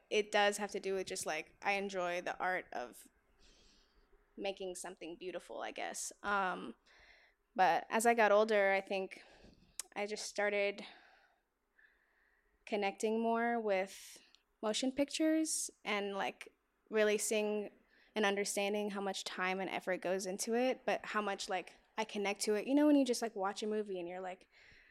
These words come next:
"Why am I so emotionally connected to this?" You know what I mean? And I just love that feeling. And I was like, "Okay, I would love to create that feeling for people too." And, um,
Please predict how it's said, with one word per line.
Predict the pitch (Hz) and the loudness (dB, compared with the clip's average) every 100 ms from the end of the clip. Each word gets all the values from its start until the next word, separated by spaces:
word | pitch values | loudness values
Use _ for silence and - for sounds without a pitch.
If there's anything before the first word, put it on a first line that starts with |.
| - _ | -20 _
"Why | 214 247 | 8 10
am | 330 302 | 10 8
I | |
so | 233 - 247 | 6 6 8
emotionally | 277 208 247 - 277 226 180 165 | 8 8 4 4 2 2 0 -2
connected | - 202 254 302 262 185 | -4 0 0 2 2 2
to | 220 | 0
this?" | 196 175 - | 2 0 0
You | 220 | 0
know | |
what | 226 | 2
I | |
mean? | 226 247 | 2 2
And | 233 | 2
I | 202 | 2
just | 226 226 - - - | 0 -2 -4 -10 -8
love | 202 202 214 240 220 | 0 4 6 4 4
that | 165 - | 2 2
feeling. | - 240 240 165 123 | 0 2 2 2 0
And | 175 | 0
I | 180 175 | 0 0
was | 175 185 | 0 -2
like, | 196 - | -2 0
"Okay, | 277 196 175 202 - - - - - - - | 0 0 -4 -4 -8 -12 -12 -18 -20 -20 -2
I | 247 | 4
would | 277 | 10
love | 185 247 | 10 10
to | - | 4
create | - 214 214 | 2 2 4
that | 202 | 2
feeling | - 214 196 | 2 0 0
for | 202 | -2
people | 247 220 214 190 | -2 0 0 -2
too." | - 294 220 117 | 0 2 2 2
And, | 156 190 | 0 -2
um, | 160 147 | -2 -4